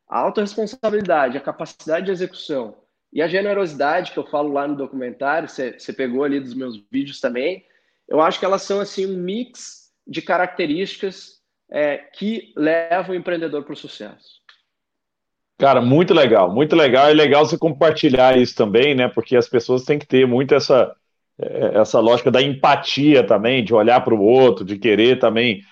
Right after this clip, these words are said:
Speaker 2: ajudar, se importar, né? O que a gente tá fazendo aqui, é o que você trouxe bem, trazendo conteúdo, não tá ganhando nada com isso, então trazendo aqui é, é informação pra que alguém, às vezes, saia com insight e possa mudar a sua vida, possa melhorar, né, e tal.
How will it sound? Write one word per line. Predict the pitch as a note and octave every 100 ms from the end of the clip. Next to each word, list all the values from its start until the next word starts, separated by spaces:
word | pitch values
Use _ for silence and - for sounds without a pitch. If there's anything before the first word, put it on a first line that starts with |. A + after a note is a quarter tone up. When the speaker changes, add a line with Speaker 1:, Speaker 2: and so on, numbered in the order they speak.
| _ -
Speaker 2:
ajudar, | B2 B2+ G2+ A#2+ C3+
se | - C#3+
importar, | C#3 C#3+ A2+ - C#3 C#3
né? | B2 B2+
O |
que | B2
a |
gente | A#2+ C3
tá | - A#2+
fazendo | C#3+ A#2+ B2 B2+ A#2+
aqui, | G#2 B2+ C#3+
é |
o | A#2+
que |
você | - A2
trouxe | B2 A#2 G2
bem, | A2+ C#3+ B2
trazendo | A#2+ A2 G2+ C3
conteúdo, | B2+ B2+ A2+ G#2+ C#3 D#3 A2 - _ _ _ -
não | D3+
tá | E3
ganhando | E3
nada | F3 D3+ -
com | C#3
isso, | B2+ C#3+ C#3
então | G#2 B2
trazendo | C#3 D3+ C3+ D3
aqui | D#3 D#3 F3
é, | A3+ A3 E3+ F#3 F#3
é |
informação | E3+ G3+ F3+ G3 F#3+ F#3+ G#3+
pra | A#3
que | A3+
alguém, | A3+ F3+ F#3+ A#3
às | A3+ E3+
vezes, | G#3 G3+
saia | A3 G#3+
com | A3+
insight | G#3+ - F3+ G3 G#3+ - - _ _
e | G3
possa | G3 F#3+ F#3+
mudar | F#3+ F3 E3+
a |
sua | - F#3 -
vida, | E3 F#3 D#3
possa | D3+ D#3 E3+
melhorar, | D#3+ D3 A#2 C#3 E3 B2+
né, | A#2
e |
tal. | -